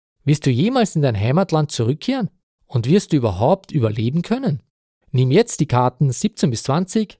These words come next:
mische sie nicht und fange an, die oberste Karte zu lesen.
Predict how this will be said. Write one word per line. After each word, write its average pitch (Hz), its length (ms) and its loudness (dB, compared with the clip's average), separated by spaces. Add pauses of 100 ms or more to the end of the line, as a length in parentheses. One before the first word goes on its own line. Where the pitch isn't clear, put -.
(180)
mische 214 280 2
sie - 180 -2
nicht 185 340 -2
und 131 160 -2
fange 143 340 0
an, 135 240 0
die - 160 -6
oberste 127 380 -4
Karte 107 420 -4
zu - 120 -4
lesen. 104 420 -4